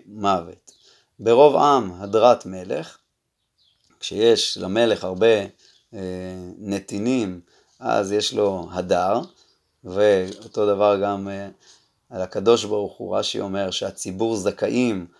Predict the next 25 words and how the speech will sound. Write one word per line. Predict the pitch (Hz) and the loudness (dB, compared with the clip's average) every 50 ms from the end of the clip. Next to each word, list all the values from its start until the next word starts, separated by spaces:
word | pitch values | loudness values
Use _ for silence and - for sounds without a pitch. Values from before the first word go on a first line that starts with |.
| _ _ - | _ _ -16
הדרת | - 98 98 104 117 123 - | -12 -2 4 6 6 6 6
הקדוש | 107 - - 101 98 104 98 - | 2 -8 -8 -4 -4 -4 -4 -4
ברוך | - 101 98 95 - | -8 -14 -14 -14 -12
הוא, | 110 107 110 - - - _ _ _ _ _ _ _ _ _ _ _ - | -8 -8 -6 -8 -8 -12 _ _ _ _ _ _ _ _ _ _ _ -12
ובאפס | 117 95 95 107 143 151 156 - - 151 - - | -10 -6 -2 2 2 2 2 2 -2 -6 -6 -2
לאום | 139 151 - 185 180 170 165 160 190 - - | 0 0 2 4 4 4 2 0 -2 -8 -12
מחיתת | 175 139 113 - - 120 - - 139 135 135 - | -10 -10 -10 -8 -10 -10 -2 2 2 2 2 0
רזון. | 107 110 110 101 107 104 95 87 87 107 | 0 0 0 0 0 -2 -2 -4 -8 -12
יש | 110 110 110 - - - - | -12 -10 -10 -10 -8 -2 4
שבר, | 123 127 113 101 98 92 92 - _ _ - - - _ _ _ _ | 4 4 4 4 -2 -2 -4 -8 _ _ -20 -20 -20 _ _ _ _
כשעם | _ - - 104 104 101 98 - - 113 113 113 113 | _ -8 -2 2 2 2 2 2 0 -2 -2 -2 -2
ישראל | - - - 110 110 113 113 107 101 110 _ _ - | -6 -2 2 4 6 6 6 4 2 -4 _ _ -2
לא | 113 120 151 | 6 6 6
דבקים | 156 120 110 120 113 - - 120 117 110 104 | 6 6 0 -2 -2 -2 -4 -4 -4 -4 -4
בקדוש | 101 98 - 110 101 101 104 - 113 | -8 -8 -8 -6 -4 -4 -6 -6 -6
ברוך | 107 107 104 95 98 | -8 -8 -8 -10 -12
הוא, | 117 135 160 196 - _ _ - _ _ _ - _ _ - _ _ _ _ | -12 -12 -12 -12 -14 _ _ -20 _ _ _ -20 _ _ -20 _ _ _ _
אז, | - 104 101 101 101 101 | -12 -12 -10 -10 -10 -10
אה, | 104 104 104 | -10 -10 -10
מחיתת | 107 113 107 98 - 107 - - - 120 110 - | -10 -10 -12 -12 -12 -14 -10 0 0 0 0 2
רזון. | 107 104 101 95 92 87 87 87 85 - _ _ _ _ _ _ _ _ _ _ _ _ _ - | -2 -2 -2 -2 -2 -6 -6 -8 -12 -18 _ _ _ _ _ _ _ _ _ _ _ _ _ -12
ערך | 110 139 143 135 135 139 139 - | -6 0 4 6 6 6 6 4
אפיים, | 113 - - 135 127 123 117 104 92 87 85 _ _ _ _ _ _ _ _ | 0 0 4 4 4 4 4 0 -4 -8 -12 _ _ _ _ _ _ _ _
רב | - 101 110 110 95 | 2 4 4 4 4
תבונה, | 90 104 98 95 90 90 87 87 101 127 | 0 -12 -12 -12 -10 -10 -12 -10 -10 -12